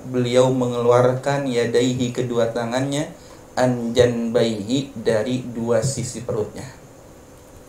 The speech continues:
Berarti ini posisi apa? Posisi ru-,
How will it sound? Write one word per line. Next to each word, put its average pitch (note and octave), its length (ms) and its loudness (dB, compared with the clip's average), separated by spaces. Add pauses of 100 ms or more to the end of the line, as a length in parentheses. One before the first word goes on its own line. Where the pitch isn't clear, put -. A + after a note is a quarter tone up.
(920)
Berarti G#2+ 240 -4
ini C#3 80 2
posisi B2+ 320 2
apa? B2+ 400 -4 (1500)
Posisi A2+ 480 -4
ru-, B2+ 240 0